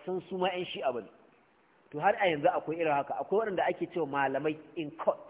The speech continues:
wanda suke da ire-iren waɗannan mugayen aƙidun na Mu'tazila. Wallahi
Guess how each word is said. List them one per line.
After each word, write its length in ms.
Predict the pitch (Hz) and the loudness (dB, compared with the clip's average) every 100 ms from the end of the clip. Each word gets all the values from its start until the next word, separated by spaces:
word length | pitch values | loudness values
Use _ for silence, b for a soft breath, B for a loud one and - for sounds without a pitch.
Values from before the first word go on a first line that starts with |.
| - - _ _ - - _ _ _ | -20 -20 _ _ -20 -20 _ _ _
wanda 200 | 180 180 | -4 -4
suke 180 | 170 180 | -2 -2
da 60 | 156 | 0
ire-iren 400 | 160 - 175 170 | 0 0 0 -2
waɗannan 460 | 180 170 170 160 151 | -2 -2 -4 -6 -4
mugayen 520 | 175 175 165 151 156 156 | -4 2 4 4 4 -2
aƙidun 380 | 143 127 135 - - - _ - | -6 -6 -8 -8 -14 -20 _ -10
na 100 | 151 | -6
Mu'tazila. 580 | 175 131 156 139 120 101 - - | -4 -2 -4 -2 -4 -6 -12 -10
Wallahi 240 | 135 190 | 0 4